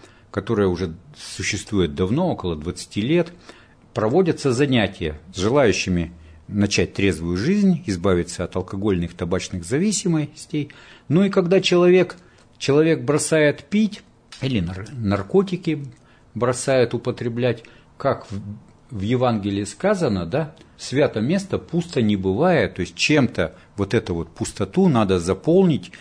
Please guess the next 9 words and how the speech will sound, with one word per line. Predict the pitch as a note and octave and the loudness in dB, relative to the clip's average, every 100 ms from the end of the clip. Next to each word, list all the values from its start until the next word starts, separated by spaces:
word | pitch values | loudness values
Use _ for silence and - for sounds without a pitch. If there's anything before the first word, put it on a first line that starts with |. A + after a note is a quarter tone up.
| - | -10
иначе | - G#2 B2+ B2 G#2+ F2 - - - | 0 2 2 -2 -4 -6 -10 -12 -2
на | G#2 | 2
место | A#2 A#2 - F#2+ | 4 2 0 -6
беса | D#2+ F2+ A2+ A#2 - | -6 -4 -2 -2 -4
пьянства | - B2 F3+ G#3 G3 E3+ C#3+ | -8 -2 2 2 0 -4 -4
придут | - G#2+ G2+ G#2 | -2 -2 -4 -6
семеро | - D#3+ F3 E3 D3+ C#3 - _ _ _ - | -4 0 2 2 0 -2 -10 _ _ _ -8
его | F#2 G2+ B2+ | -4 0 0
злейших, | G#2 G2 E2 D2+ - | 0 -2 -2 -8 -10